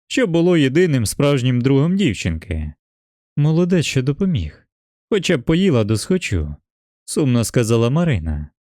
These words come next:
«Не засмучуйся. Обездолених дітей багато,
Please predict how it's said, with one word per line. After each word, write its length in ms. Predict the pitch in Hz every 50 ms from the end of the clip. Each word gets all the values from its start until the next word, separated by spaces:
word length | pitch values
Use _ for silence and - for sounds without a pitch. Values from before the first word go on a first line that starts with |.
| _ _ _ _ _ _ -
«Не 120 | 202 208 208
засмучуйся. 1000 | 196 233 226 - - 202 151 110 - - 92 82 - - - 87 80 73 69 - _ _ _ _ _ _ _ _ _
Обездолених 880 | - 175 170 156 170 175 160 151 156 208 233 220 180 139 123 123 117
дітей 340 | 117 135 147 143 175 160 156
багато, 640 | 151 190 190 185 170 131 104 - - 90 82 78 76